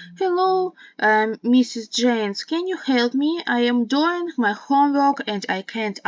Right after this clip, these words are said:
understand this word. Місіс Джонс каже, I can't help you now, I am watching a very interesting program. Джек, can місіс Джонс help me?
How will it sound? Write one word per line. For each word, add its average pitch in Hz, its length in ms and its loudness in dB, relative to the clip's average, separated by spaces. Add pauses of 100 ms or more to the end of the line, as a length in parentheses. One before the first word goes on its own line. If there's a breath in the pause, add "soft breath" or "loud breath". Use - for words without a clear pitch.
understand 240 580 -2
this 196 440 -4
word. - 580 -8 (500 loud breath)
Місіс 214 360 -6
Джонс 190 340 -4
каже, 185 340 -10
I 285 220 0
can't 302 220 0 (100)
help 359 240 -4
you 294 200 2
now, 277 440 4
I 254 180 2
am 247 80 0
watching 302 360 0
a 254 200 0
very 240 340 0
interesting 233 640 -4 (140)
program. 220 460 -6 (480 loud breath)
Джек, 196 380 0 (280 soft breath)
can 302 380 4
місіс 226 300 -4
Джонс 339 500 -2
help 226 200 -2
me? 175 300 -10